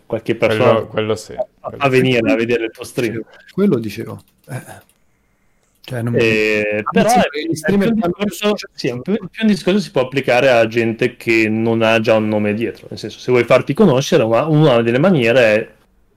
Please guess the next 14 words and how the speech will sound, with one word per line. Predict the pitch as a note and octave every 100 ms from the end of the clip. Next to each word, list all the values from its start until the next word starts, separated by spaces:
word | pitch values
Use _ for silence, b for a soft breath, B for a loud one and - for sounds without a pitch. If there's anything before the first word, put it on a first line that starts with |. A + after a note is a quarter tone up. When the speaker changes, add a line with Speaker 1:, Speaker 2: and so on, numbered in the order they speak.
| _
Speaker 1:
prima | - D3 D#3 B2 A2
di | B2
iniziare | G#2+ A2 G#2+
a |
streamare, | G#2+ G3+ F#3 A#2 A#2
magari | A2 G#2+ A2
aggiungere | A2 C#3+ B2+ B2+ C3 A#2
la | G#2
top | - A#2+
dieci, | B2 B2 A#2 A2+ C3
che | G#2+
ne |
so, | G#2+ A2+
Mythic | B2 A#2+ B2 A#2